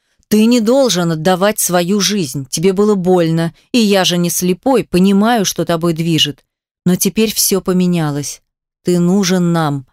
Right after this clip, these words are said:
здоровый и счастливый, а не мертвый. За этот год Уарла и Вэлли не узнать, и сложно представить, как было бы без тебя. Надо выбрать жизнь». Он повел рукой в сторону гостиной.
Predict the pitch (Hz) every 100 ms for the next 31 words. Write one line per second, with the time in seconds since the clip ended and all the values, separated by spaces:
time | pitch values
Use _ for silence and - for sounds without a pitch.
0 | _ 151 147 180 170 180 190 190 - 196
1 | 190 202 185 202 220 240 175 139 _ _
2 | 175 180 190 196 226 240 - 151 180 139
3 | - _ _ _ _ _ - 156 226 220
4 | 185 175 247 214 196 226 196 190 180 196
5 | 226 226 214 226 220 208 240 165 - _
6 | _ - 208 - 226 262 269 277 277 -
7 | 277 208 185 - 190 180 196 180 180 170
8 | - 202 170 160 147 _ _ _ _ _
9 | _ 170 180 180 175 180 185 165 147 175
10 | 151 139 - _ _ _ _ _ - 240
11 | 233 226 208 226 208 202 - 240 - -
12 | 208 202 196 185 185 - 190 175 151 147